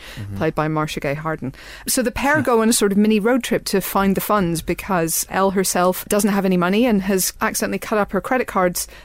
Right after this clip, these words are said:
Speaker 2: to make into a wind chime.
Speaker 1: Hmm.
Speaker 2: Yes, she's that kind of person. But as we meet her, she's also going through her own problems, which kind of, in many ways, dwarf Sage's.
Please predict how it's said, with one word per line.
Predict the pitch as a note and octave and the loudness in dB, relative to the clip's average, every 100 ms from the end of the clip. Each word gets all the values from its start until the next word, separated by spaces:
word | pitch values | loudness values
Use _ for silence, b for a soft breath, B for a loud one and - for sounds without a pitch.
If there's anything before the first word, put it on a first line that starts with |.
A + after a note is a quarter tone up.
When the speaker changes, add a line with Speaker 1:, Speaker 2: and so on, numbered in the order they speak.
| - | -6
Speaker 2:
to | - | -2
make | G#3+ F#3 G3+ | 0 0 -2
into | F3 - | -2 0
a | E3+ | 0
wind | F3 G3 G3+ - | 2 2 0 -2
chime. | - E3 C#3+ D3 B B - | -4 -2 -2 -4 B B -4
Speaker 1:
Hmm. | |
Speaker 2:
Yes, | F3 E3 - | -2 0 -2
she's | - F#3+ E3+ | -2 -2 -2
that | E3 - | -4 -4
kind | F3+ D#3+ | -8 -8
of | - | -2
person. | G#3+ G#3+ - - - | 0 0 -4 -4 -2
But | C#4+ | 0
as | C#4+ | 2
we | D#4 | 4
meet | D4 B3+ | 4 4
her, | A#3 F3+ | 2 2
she's | A3+ A3 | 2 2
also | B3+ C4 | 0 0
going | A3+ | 0
through | A3 G3 | 2 2
her | F#3+ A3 | 4 6
own | C#4 | 4
problems, | B3+ F3 D#3 C#3+ C#3+ - | 4 0 -2 -2 -4 0
which | F#3 - | 0 0
kind | - A#3 | 0 0
of, | - - - | 0 -10 -4
in | G3+ G3 | 0 2
many | A#3 A#3+ | 4 4
ways, | E3 F3+ | 2 0
dwarf | - F3+ F#3+ F#3+ - | -4 0 2 2 0
Sage's. | - F#3 G#3+ F#3 - - - | -2 0 0 -2 -8 -6 -8